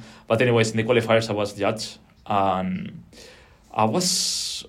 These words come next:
I mean, I tried my best, you know, I was the statics judge, and I was, I was proud to, with what I did. Um, uh, even though I wasn't really happy with the whole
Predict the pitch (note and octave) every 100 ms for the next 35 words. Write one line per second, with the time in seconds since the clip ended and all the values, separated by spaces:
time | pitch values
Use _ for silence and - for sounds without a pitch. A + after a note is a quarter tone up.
0 | - _ - C3 C3 B2 - D3+ A#2 G#2+
1 | A2+ - A2 F#2+ A2 G#2 G2+ G2+ F#2 G2+
2 | G2+ F#2+ - F#2+ F#2+ - - G2+ F#2 G2
3 | - - - - - - - C3+ - A#2
4 | A#2 C3 A#2 G#2+ G#2 G2+ G2+ G#2+ G#2 F#2+
5 | A#2 D3 - - - - _ G#2 F#2 F#2
6 | F#2 F#2 F#2 F2+ - - - - - A2+
7 | A2 A2 G#2 G#2+ A2+ A#2 G2+ G2+ G2 G2
8 | G2 G2 F#2+ - G#2 G2 G2 F#2+ F2 E2+